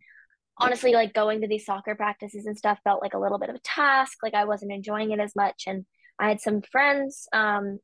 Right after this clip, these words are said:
who were like, "We're gonna join the middle school cross country team as fifth graders. And, like, you should do it with us, Sophia." I was like, "You know what? Like, yeah, I think it's, I think it's time to switch it up, try something new."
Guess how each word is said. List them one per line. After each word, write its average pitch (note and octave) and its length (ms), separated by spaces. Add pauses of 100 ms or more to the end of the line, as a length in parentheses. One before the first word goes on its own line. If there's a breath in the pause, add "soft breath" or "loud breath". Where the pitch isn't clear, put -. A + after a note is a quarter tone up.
(160)
who A#3+ 100
were A3 140
like, G3+ 220 (120)
"We're A#3 280
gonna A#3+ 240
join G#3+ 340
the G#3+ 60
middle G#3 200
school G3+ 460
cross A3 160
country G4 240
team A#3 240
as G3+ 180
fifth - 240
graders. - 460
And, G3 160
like, G3 200
you G#3 100
should A3 140
do B3 80
it - 60
with E4+ 140
us, C#4 160
Sophia." G#3 420 (680 loud breath)
I C#4 40
was D4 120
like, D4+ 160
"You D#4 80
know E4+ 100
what? F#4+ 160
Like, F4+ 220
yeah, C#4 160
I A#3+ 100
think B3+ 260
it's, C4 240
I - 60
think B3+ 160
it's B3+ 100
time A#3 220
to A#3 80
switch A3+ 240
it G#3+ 60
up, A3 180
try G#3+ 140
something G#3 340
new." G3+ 320